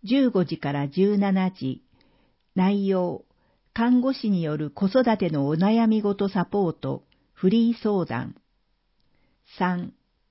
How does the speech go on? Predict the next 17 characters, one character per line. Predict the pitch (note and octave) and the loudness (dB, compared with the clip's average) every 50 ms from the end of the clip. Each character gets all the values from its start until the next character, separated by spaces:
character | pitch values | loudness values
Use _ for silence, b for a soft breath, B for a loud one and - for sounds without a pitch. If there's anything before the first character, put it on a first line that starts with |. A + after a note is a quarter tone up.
| _ _ - | _ _ -4
時、 | G#3 G3+ G3 G3 - - A#3+ A#3 - _ _ _ _ _ _ _ | -4 -4 -4 -2 -2 -2 -2 -2 -4 _ _ _ _ _ _ _
五 | - B3 B3+ | 2 4 4
月 | B3+ A#3+ A3 - - - C3 - - _ - | 4 2 0 -2 -4 -8 -8 -8 -8 _ 4
二 | G#3 A#3+ B3+ G#3+ | 6 6 6 6
十 | A3 G3+ F3+ D#3+ | 4 2 0 0
二 | C#3+ D#3 D3+ E3 | 0 0 0 0
日 | F#3 G3+ G3 - G3+ F#3 | 0 0 0 -2 -2 -2
木 | D#3+ D3+ D3 - - F#3 | -2 -2 -2 -2 0 0
曜、 | F#3 F#3 F#3 E3+ D3 B2+ - - - _ _ _ _ _ - | 2 2 2 0 0 -4 -6 -8 -12 _ _ _ _ _ -6
十 | F#3+ A#3 C4 C4 B3 | -2 0 2 2 2
五 | G3+ F#3+ F3+ | 2 2 2
時 | D3+ D#3+ D3+ | 0 -2 -4
か | - D3 C#3+ | -4 -2 -2
ら | C#3+ C#3 C#3+ | -2 -2 -4
十 | - F3+ F#3+ G3+ G#3 G3 | -2 0 2 2 4 2
七 | G3 G3 F#3+ F#3+ F3+ F3+ | 2 2 2 2 0 0
時。 | - - C#3 C3 B2 - | -2 -4 -8 -8 -8 -10